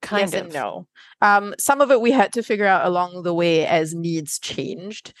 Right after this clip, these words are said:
Speaker 2: Um,
Speaker 1: Mm-hmm.
Speaker 2: but we had the basic setup of the murder already, and we kind of knew, like, we were able to tell certain authors, "You, we need this to happen. Like, we need this clue to drop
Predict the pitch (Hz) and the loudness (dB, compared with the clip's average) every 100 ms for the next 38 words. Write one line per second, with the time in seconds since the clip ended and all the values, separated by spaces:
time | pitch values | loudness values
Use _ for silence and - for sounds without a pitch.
0 | - _ 180 170 170 175 156 180 190 220 | -20 _ 0 4 4 4 4 4 4 4
1 | 240 254 202 180 175 170 - 156 - 165 | 4 2 0 -2 0 0 -2 -6 -2 0
2 | 156 - 160 160 165 156 160 156 151 - | 0 -2 -6 -8 -10 -4 0 0 0 0
3 | - - - 160 165 165 170 170 180 175 | -2 -2 0 2 2 2 0 0 -2 -4
4 | 185 175 - - 220 233 233 208 196 185 | -4 -6 -12 0 2 2 2 0 -2 0
5 | 180 190 190 214 208 - 190 208 208 233 | 4 4 4 4 4 4 2 2 0 -2
6 | - - 180 180 - 180 180 175 170 - | -4 2 4 4 2 -2 -2 2 2 2
7 | 185 180 175 185 202 196 214 220 233 160 | -2 -2 -4 -4 0 4 4 4 2 4
8 | 180 180 - - 185 180 180 - 214 196 | 2 2 -2 -2 -2 0 0 -2 -2 -2
9 | 170 175 175 156 175 - - - 185 175 | -2 -4 -6 -2 -2 -2 -4 -4 -4 -2
10 | 175 - 135 87 - | -4 2 4 4 0